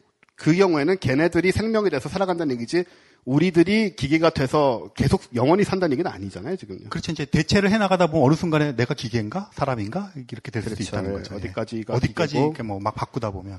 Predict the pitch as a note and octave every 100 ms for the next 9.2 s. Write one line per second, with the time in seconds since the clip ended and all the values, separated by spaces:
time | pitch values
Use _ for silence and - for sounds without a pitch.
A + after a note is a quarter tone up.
0 | - - - D3+ D#3 G#3+ G#3 F#3 E3+ C3
1 | C#3 A2 A#2+ A#2 A#2+ C#3+ B2+ G#2 G2+ -
2 | - C#3 E3 G3 - G#2+ A2 G2 F2+ G#2+
3 | E2+ - - F#2+ B2+ - F2 G#2+ D3 -
4 | C3 D3 A#2 A2 A2 C3+ G2+ G#2+ A2+ A#2
5 | A2+ - G2 - C3 G2+ - _ _ _
6 | B2 D3+ - G3+ - F3+ F3 - A3+ G#3
7 | G3+ F#3 - G3+ - F#3+ E3 C#3+ A2+ A#2
8 | - - F#3+ E3 G2 F#2+ C#3+ C#3+ - G#2
9 | G#2+